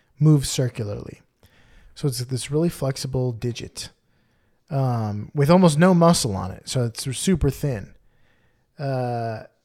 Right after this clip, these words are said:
and it's used in several ways. Uh, most notably, it's used in hunting and foraging. Aye-ayes are the only primate known to use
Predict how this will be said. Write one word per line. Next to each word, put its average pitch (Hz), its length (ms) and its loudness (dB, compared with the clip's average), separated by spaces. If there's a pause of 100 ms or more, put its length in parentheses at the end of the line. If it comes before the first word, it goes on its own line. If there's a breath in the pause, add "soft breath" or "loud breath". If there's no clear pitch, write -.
(680)
and 156 120 0
it's 151 120 -2
used 220 200 0
in 214 100 -2
several 160 320 2
ways. 107 540 -6
Uh, 131 200 0
most 165 380 2
notably, 139 520 2
it's 143 240 -6
used 131 300 0
in 123 80 -2
hunting 120 380 -4
and 95 100 -10
foraging. 107 680 -2 (580 soft breath)
Aye-ayes 160 540 2
are 143 340 2
the 135 200 0 (100)
only 185 340 4
primate 156 500 0
known 147 460 2
to 139 120 -6
use 131 380 0